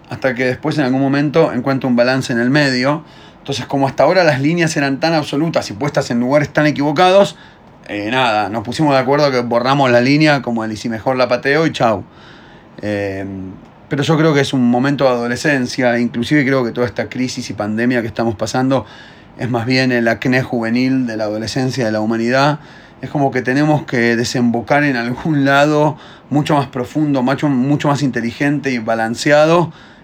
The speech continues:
Y bueno, estamos pasando lo, las contracciones de parto hacia ese nuevo nacimiento. Ojalá que lo logremos y que salga bien. Lo digo como, como persona, como familia, como comunidad, como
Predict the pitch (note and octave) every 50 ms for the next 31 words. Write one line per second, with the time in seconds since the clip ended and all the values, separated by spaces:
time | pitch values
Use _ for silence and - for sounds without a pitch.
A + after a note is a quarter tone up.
0 | - - A#2+ C3 B2+ A#2 A2 A2+ G2+ - - - - - - B2+ B2+ A#2+ - -
1 | - - - B2+ B2+ C3 B2+ B2 B2+ A#2+ G#2+ A2 G#2+ A2 G#2+ A2+ A2+ A2+ - -
2 | C3 A#2 - - A2+ G#2+ - C#3 C3 B2+ B2 A#2+ A2+ G#2+ C3 B2 B2 A#2+ G#2 A#2+
3 | A#2 G#2+ G2 - - - - - - - - - - A#2 - - B2 A#2+ - B2+
4 | A#2 A#2+ A#2+ A#2+ A#2+ A2+ G#2+ - A#2+ A#2 B2 B2+ B2 B2 A#2+ A2 - - A2+ A2+
5 | A#2 A#2+ B2+ A#2+ - - - - - - A#2+ G#2+ G2+ G#2 G#2 G2 G#2 A#2 B2 B2
6 | B2 A#2+ G#2+ - G2 G2+ F#2+ - A2+ G#2+ G#2+ G#2+ G#2+ A2 A2 G#2 G2+ F2 - -
7 | A2 G#2 G#2+ A#2+ A#2+ A#2+ A2 - G2 F#2+ F#2+ F#2 G2 A#2+ - - - - - -
8 | - - - - - - - F#2+ G2+ G#2 - G#2 A2 - - C3+ C3+ C#3 A#2+ A#2
9 | G#2+ G#2 G2+ - G#2 G#2+ A#2+ B2 C3 C3+ C#3 C#3 C3 C3 C3 - - G#2 G2+ G2+
10 | - - A2 G#2+ A2+ A#2+ A#2+ A#2+ A#2+ B2 C#3 C#3+ D3 D3+ D3+ C#3+ - - F#2 G#2
11 | A#2 A2+ A2 A#2